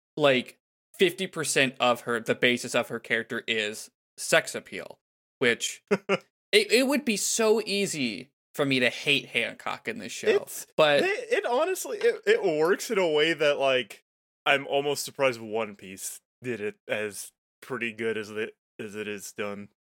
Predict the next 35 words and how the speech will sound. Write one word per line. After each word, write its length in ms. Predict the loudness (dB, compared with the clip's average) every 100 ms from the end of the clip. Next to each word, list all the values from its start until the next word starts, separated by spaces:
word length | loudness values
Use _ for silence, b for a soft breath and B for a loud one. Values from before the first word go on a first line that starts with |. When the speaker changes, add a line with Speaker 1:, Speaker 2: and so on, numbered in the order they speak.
| _ _
Speaker 1:
There's 140 | -2 0
a 40 |
lot 200 | 2 2
of 120 | 0
tiny 420 | -2 -2 0 0 0
nuances 720 | -2 0 0 0 -2 -4 2
that 360 | 2 2 -2
weirdly 420 | -2 -2 0 0
work 320 | 0 0 -4 -6
for 160 | -10
me 380 | -6 -6 -6 -10 -10
with 180 | -12
her, 500 | -6 -4 -2 -4 -6 _ _ _
and, 140 | 2 4
and 220 | 2 0
especially, 460 | 2 2 2 4
like, 200 | 6 4
how 220 | 4 2 2
quickly 480 | 0 -2 0 -2
we 180 | 0 -2
get, 380 | 2 2 2 -2 _ _ _
not 160 | 0 0
necessarily 500 | 0 2 4 2 -2
a 40 |
face 460 | -6 -4 -2 -2 -4
turn, 600 | -6 -4 -4 -4 -8 -6
but, 180 | -2 4
like, 300 | 4 2 -6 _ _ _ _ _ 2
a 80 | 2
turn 640 | 2 2 4 2 0 -4
that 380 | 0 4 6 6
is 420 | 4 4 0 -6 -12 _ _ _
absolutely 640 | 4 4 4 2 2 2 2
<laughs> 0 |
absurd. 460 | 2 4 6 6